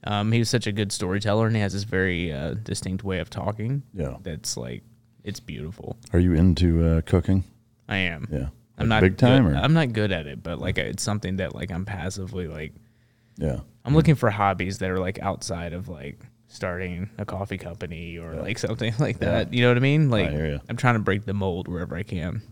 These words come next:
Speaker 2: Yeah. I, I dig it. I mean, I think, uh, you know, being a little bit out of the box from a veteran standpoint is, is good and important because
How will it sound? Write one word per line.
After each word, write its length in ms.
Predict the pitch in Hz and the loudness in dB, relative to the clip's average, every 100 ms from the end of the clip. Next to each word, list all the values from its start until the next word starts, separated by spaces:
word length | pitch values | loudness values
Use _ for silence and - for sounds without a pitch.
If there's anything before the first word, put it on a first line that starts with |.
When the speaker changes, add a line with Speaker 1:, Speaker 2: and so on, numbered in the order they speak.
| 82 | -2
Speaker 2:
Yeah. 220 | 98 - - _ _ _ _ _ - | -2 -2 -8 _ _ _ _ _ 2
I, 200 | 104 117 | 6 8
I 40 | 120 | 8
dig 240 | 110 107 | 8 8
it. 80 | 71 | 8
I 40 | |
mean, 180 | 71 73 | 6 6
I 80 | 71 | 4
think, 320 | 80 76 - | 4 2 2
uh, 320 | 71 69 69 69 - - | -2 0 0 -2 -6 -8
you 80 | |
know, 200 | 62 62 71 | -6 -6 -6
being 340 | 85 85 76 71 | -2 2 2 2
a 60 | |
little 160 | 71 71 | 0 0
bit 140 | 69 | 0
out 140 | 67 64 | 0 0
of 60 | |
the 60 | 62 | 0
box 360 | 65 65 64 - | 0 -2 -2 -4
from 160 | 69 | -4
a 60 | 60 | -2
veteran 400 | 64 69 64 64 | 0 0 0 -4
standpoint 600 | - 65 62 - 64 64 | -4 -4 -4 -4 -4 -2
is, 240 | 62 64 - | -2 -4 -6
is 200 | 64 - | -6 -6
good 360 | - 82 78 | 2 6 6
and 200 | 67 67 | 4 0
important 600 | 62 64 76 64 65 - | -2 -2 -2 0 -2 -6
because 480 | 62 - 67 65 - | -8 -4 -4 -4 -6